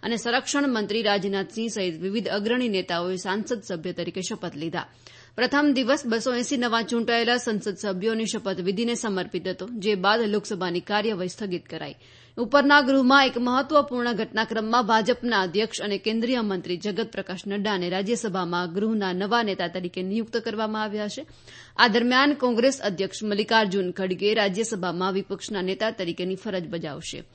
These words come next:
આવતીકાલે લોકસભા અધ્યક્ષની ચૂંટણી થવાની છે અને સત્યાવીસ જૂને રાષ્ટ્રપતિ દ્રૌપદી મુર્મુ સંસદના બંને ગૃહોને સંયુક્ત સંબોધન કરશે.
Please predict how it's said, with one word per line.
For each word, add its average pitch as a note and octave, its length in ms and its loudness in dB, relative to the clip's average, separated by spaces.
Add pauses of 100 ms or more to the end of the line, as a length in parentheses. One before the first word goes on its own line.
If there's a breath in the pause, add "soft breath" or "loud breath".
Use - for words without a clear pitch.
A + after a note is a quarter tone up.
(340 loud breath)
આવતીકાલે B3+ 460 6
લોકસભા B3 500 6
અધ્યક્ષની A#3 480 2
ચૂંટણી G#3 340 0
થવાની A3+ 440 0
છે C4 140 -2
અને A3+ 120 0
સત્યાવીસ A3 600 0
જૂને G3+ 240 0
રાષ્ટ્રપતિ F#3+ 540 -4
દ્રૌપદી F#3 480 -4
મુર્મુ G#3+ 380 -2
સંસદના F#3+ 680 -2
બંને A#3 340 0
ગૃહોને F3+ 360 -2
સંયુક્ત G3+ 400 -6
સંબોધન F3+ 540 -2
કરશે. D3 420 -10